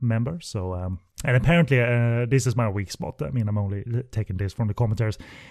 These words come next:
When it comes to Chinese martial arts history and its, uh, characters, a lot of things are, uh, sort of inflated myths, you know. But, but the, the commentaries do mention that Sammo's character was based on, on one such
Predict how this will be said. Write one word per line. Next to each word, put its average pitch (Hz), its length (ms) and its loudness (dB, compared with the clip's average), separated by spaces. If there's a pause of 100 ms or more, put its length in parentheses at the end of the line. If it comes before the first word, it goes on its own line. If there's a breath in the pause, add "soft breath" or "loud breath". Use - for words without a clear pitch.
(160 loud breath)
When 131 260 2
it 127 120 4
comes 143 320 4
to 117 260 2 (920 loud breath)
Chinese 123 400 4
martial 120 280 2
arts 117 160 -2
history 98 500 -2
and 95 120 -4
its, - 280 -6
uh, 98 180 -2 (220)
characters, 110 440 -2
a - 80 -6
lot 131 460 6
of 123 100 2
things 110 320 0
are, 101 300 -2 (260)
uh, 175 240 -14
sort 110 220 -6
of - 100 -12
inflated 113 520 0
myths, - 560 -8 (200)
you - 120 -6
know. - 160 -8 (440 loud breath)
But, 123 160 0
but 123 280 2
the, 120 160 4
the 120 100 2
commentaries 120 540 6
do 127 160 8
mention 107 340 4
that 104 140 0
Sammo's 110 400 2
character 110 340 0
was 98 140 -2
based 107 340 0 (240)
on, 120 380 8 (180)
on 151 380 6
one 98 160 4
such - 420 -4